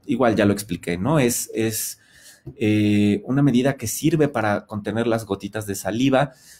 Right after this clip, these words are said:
que, que secreta una persona cuando habla. Eh, entonces, si la mayoría de la gente o toda la gente usa el cubrebocas, las personas infectadas no van a estar,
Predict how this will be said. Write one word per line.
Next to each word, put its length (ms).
que, 600
que 80
secreta 400
una 140
persona 340
cuando 260
habla. 380
Eh, 460
entonces, 640
si 440
la 100
mayoría 320
de 60
la 100
gente 300
o 60
toda 140
la 80
gente 280
usa 240
el 100
cubrebocas, 600
las 160
personas 420
infectadas 520
no 160
van 200
a 100
estar, 500